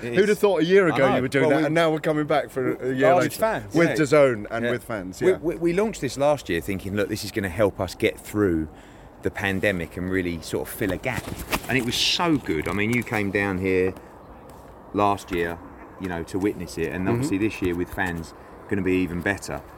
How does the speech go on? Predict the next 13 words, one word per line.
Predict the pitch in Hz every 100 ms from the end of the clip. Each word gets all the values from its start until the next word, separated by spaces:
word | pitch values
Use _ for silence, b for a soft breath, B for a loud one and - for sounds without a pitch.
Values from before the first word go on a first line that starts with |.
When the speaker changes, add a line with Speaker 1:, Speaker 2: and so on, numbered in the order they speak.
| - -
Speaker 1:
But | 101 117
this | 123 -
year | 98 90
as | 87 87
well, | 95 80 80 80 -
the | -
card's | - 92 85 85 -
a | 95
lot | 95 -
bigger, | 92 90 -
a | 92
lot | 92 -
deeper. | 92 85 82